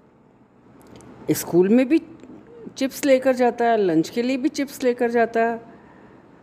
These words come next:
और अगर माँ कुछ और देती लंच में तो वापस ले आता।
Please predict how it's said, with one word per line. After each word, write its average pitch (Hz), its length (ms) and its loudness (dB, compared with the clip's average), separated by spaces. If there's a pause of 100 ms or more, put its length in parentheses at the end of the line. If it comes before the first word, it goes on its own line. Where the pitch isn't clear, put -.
(360)
और 151 440 -4 (920)
अगर 156 240 2
माँ 165 240 4
कुछ 185 220 -6 (100)
और 175 200 0
देती 269 300 4
लंच 311 360 2
में 269 240 0 (400)
तो 139 60 -12
वापस 135 420 -6
ले 381 120 2
आता। 370 320 -2